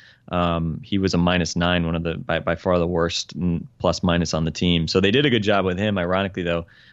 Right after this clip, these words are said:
um, Delaney scores nine on, on seven shots and, uh, nine assists and two turnovers, plus twenty-four. Um, and when I look at the Bucks box score, I mean,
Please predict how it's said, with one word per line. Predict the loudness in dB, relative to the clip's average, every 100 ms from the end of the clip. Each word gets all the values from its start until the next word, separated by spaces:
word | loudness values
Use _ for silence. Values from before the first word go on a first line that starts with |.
| _
um, | -2 0 2 0 -2
Delaney | -2 0 2 2
scores | -2 -4 -2
nine | 0 0 0
on, | -2 -4
on | -6 -6
seven | -2 0 0
shots | -2 -2 0 -2 -4 -6
and, | -6 -6 -6 -8
uh, | -8
nine | -4 0 0
assists | -2 -4 -4
and | -4
two | -4 -4
turnovers, | 0 2 0 -2 -8
plus | -4 -2 0 -2
twenty-four. | 0 0 0 0 4 4 2 -6 -20 -20 -4
Um, | 0 2 2 0 -6 -2
and | 2 4
when | 4
I |
look | 4 2
at | 0
the | 0
Bucks | 0 0
box | 0 0 0
score, | -4 -4 -2
I | -2
mean, | -4 -6 -10